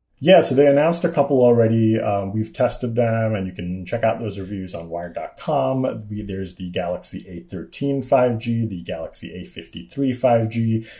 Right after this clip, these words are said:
Those phones are actually really great for the money. I mean, the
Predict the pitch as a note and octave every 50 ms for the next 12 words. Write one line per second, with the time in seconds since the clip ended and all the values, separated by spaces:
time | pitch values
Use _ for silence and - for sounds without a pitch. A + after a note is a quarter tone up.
0 | - _ - A2 B2+ D3+ E3+ E3+ E3+ - - D3 C#3+ C#3+ C#3 C#3 C#3 C3 A#2 -
1 | - B2 A2+ A#2 G#2+ A#2 A2+ A2+ A2 - - B2+ A#2 A2+ A2+ A2 G#2+ G#2+ G#2+ G#2+
2 | F#2 F#2 G2+ A2 A#2 A2+ A2+ G#2+ - G2+ F#2 G#2+ A2 - - A2 F#2+ F2+ F2+ F#2
3 | G#2 B2 C3 G#2+ F#2+ F#2+ F#2 F2+ F2